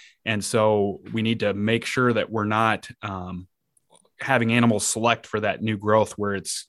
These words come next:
gonna be really, you know, uh, probably high quality forage, but where those prussic acid,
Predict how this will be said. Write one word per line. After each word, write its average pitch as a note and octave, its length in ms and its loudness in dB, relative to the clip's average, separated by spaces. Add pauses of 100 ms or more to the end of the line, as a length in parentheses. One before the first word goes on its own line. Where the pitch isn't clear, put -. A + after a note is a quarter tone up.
gonna A2+ 160 -2
be G#2 140 -4
really, A2+ 320 4
you G2+ 240 -6
know, F#2 260 -8 (460)
uh, - 340 -14
probably A2 480 2
high A2 260 2
quality C3+ 480 2
forage, G#2 460 -4
but G2 180 -2
where A2 160 0
those G2+ 160 -4
prussic G#2+ 340 -2
acid, G2+ 440 0